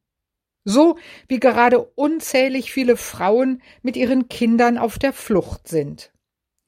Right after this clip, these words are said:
Und viele Ältere unter uns sich an ihre eigene Mutter und die erlebte Flucht erinnern, an ihre Fürsorge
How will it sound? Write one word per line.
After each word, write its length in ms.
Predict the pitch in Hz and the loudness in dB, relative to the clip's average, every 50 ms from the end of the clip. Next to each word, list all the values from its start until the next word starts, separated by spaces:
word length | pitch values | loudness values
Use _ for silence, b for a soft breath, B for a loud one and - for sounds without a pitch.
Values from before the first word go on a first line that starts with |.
| _ - | _ -2
Und 140 | 240 214 | -2 -2
viele 380 | - - 285 285 269 233 - - | 0 2 2 4 4 4 2 2
Ältere 460 | 175 220 233 285 302 - - 269 277 | 2 4 4 4 2 0 -4 -2 0
unter 360 | 240 - 254 240 247 254 - - | 0 0 0 0 0 0 0 0
uns 420 | 233 254 254 262 233 - - - b b b b b b b b b | 2 2 2 0 -2 -4 -8 -16 b b b b b b b b b
sich 220 | b - 165 - 269 | b -8 -4 0 0
an 140 | 247 240 240 | 0 0 0
ihre 300 | 247 220 233 208 - - | -2 -2 -2 -2 -4 0
eigene 480 | 208 208 226 254 240 277 262 247 240 | 2 2 2 2 2 2 2 2 4
Mutter 540 | 220 202 220 233 233 - 247 247 233 233 233 _ _ | 4 4 2 2 0 0 -4 -4 -4 -4 -8 _ _
und 280 | - 240 240 233 - - | -6 -6 -6 -6 -6 -4
die 100 | 285 269 | -4 -2
erlebte 640 | - 220 220 226 214 220 220 220 - - - 277 | -2 0 0 2 2 2 0 0 -4 -8 -8 -8
Flucht 500 | 247 - - - 214 185 - - - - | -8 -6 -4 -2 -2 -2 -2 -4 -16 -12
erinnern, 640 | - - 180 170 - 175 165 151 143 147 151 156 160 _ _ _ _ _ _ _ _ _ _ _ _ | -6 -4 -4 -4 -2 -4 -4 -4 -6 -8 -10 -12 -14 _ _ _ _ _ _ _ _ _ _ _ _
an 160 | - 220 220 | -2 -2 0
ihre 220 | 226 233 196 202 | 0 0 0 -2
Fürsorge 960 | 185 - - - 247 254 277 294 277 247 262 254 247 254 254 247 269 269 254 | -4 -4 -4 -2 2 4 4 4 4 2 2 2 2 2 2 2 0 -2 -2